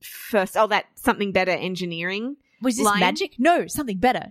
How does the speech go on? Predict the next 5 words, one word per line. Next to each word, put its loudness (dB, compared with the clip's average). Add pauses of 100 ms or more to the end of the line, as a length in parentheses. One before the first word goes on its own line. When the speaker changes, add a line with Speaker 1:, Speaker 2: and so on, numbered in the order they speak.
Speaker 2:
Engineering. 0
Speaker 1:
Yeah, 4
that 0
is, -4
like, -2